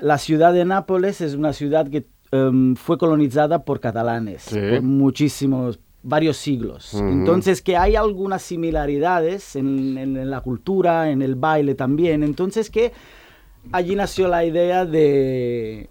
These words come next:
Speaker 1: de intentar de crear un enlace entre los dos, eh, las dos culturas.
Speaker 2: Ujú.
Speaker 1: Y entonces así nació un poco la idea y contacté una, una, una familiar mía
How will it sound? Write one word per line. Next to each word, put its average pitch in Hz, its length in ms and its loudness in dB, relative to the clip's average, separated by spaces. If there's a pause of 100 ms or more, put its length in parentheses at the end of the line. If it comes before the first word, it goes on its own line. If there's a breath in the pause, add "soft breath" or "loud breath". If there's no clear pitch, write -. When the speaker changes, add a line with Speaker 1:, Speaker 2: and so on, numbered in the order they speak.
(140)
Speaker 1:
de 165 240 0
intentar 180 640 2
de 202 160 4
crear 175 340 2
un 175 140 2
enlace 170 680 0 (260)
entre 147 500 0
los 143 480 -2
dos, 143 1040 0 (140)
eh, 127 440 -6
las 131 160 -8
dos 151 140 -4
culturas. 156 480 -4 (180)
Speaker 2:
Ujú. 92 680 -4 (160)
Speaker 1:
Y 135 80 -4
entonces 151 340 -2
así 147 220 -2
nació 165 260 -4
un 160 80 -4
poco 170 220 -2
la 180 100 -2
idea 226 400 0
y 160 100 -6
contacté 147 600 2
una, 120 480 -4
una, 131 580 -4
una 147 220 -2
familiar 165 560 -2
mía 220 340 -4